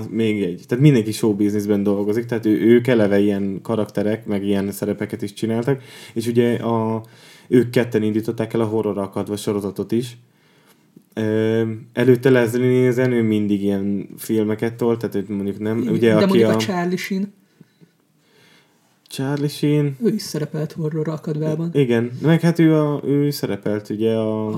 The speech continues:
Speaker 2: A-
Speaker 1: a Haláli fegyverben is, azt hiszem. Nem, a, nem a, ami a Top Gun parodizál, Nagy Duranásban,
Speaker 2: Mhm.
Speaker 1: abban is ő van. De hát ő, ő is szerepelt vígjátékokban annak idején.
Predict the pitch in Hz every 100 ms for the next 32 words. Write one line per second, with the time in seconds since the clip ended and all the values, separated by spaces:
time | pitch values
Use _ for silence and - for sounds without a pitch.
0 | 135 165 165 - 117 113 107 110 - 113
1 | 107 110 110 113 117 120 - - 95 95
2 | _ _ 120 104 98 - 104 104 107 107
3 | 107 107 107 - _ - - - _ -
4 | 107 107 110 107 98 92 98 95 95 104
5 | 113 101 98 95 92 92 - 95 165 156
6 | 214 92 87 - 87 92 98 110 135 139
7 | 135 113 123 113 117 110 98 101 101 110
8 | 98 98 92 101 101 95 98 98 98 101
9 | 98 98 101 107